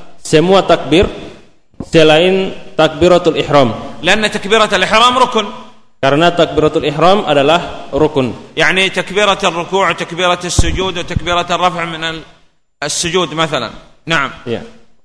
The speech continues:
Speaker 1: Seperti apa? Takbir ketika ruku', takbir ketika sujud, takbir ketika bangun dari sujud. Ini semuanya adalah wajib.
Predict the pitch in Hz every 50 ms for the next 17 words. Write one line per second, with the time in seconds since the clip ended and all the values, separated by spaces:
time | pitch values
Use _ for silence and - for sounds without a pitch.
0 | _ _ _ - 143 - 202 196 - 170 151 147 151 185 202 202 - - - 151
1 | 147 - - 175 175 165 165 - - - - 151 147 151 147 127 - 160 185 185
2 | - - - - - - - - - - - 143 147 - 156 165 156 147 160 147
3 | 151 143 151 151 151 160 156 151 - - - - - 147 135 135 165 190 196 -
4 | - - - - - - - - - 143 139 143 - 156 170 - 156 143 - 143
5 | - 147 160 185 202 196 - - - - - - 123 135 147 156 170 175 165 156
6 | 147 147 143 - 143 131 131 123 131 147 151 160 151 151 143 143 143 147 151 143
7 | 135 131 139 165 165 151 135 139 139 131 135 127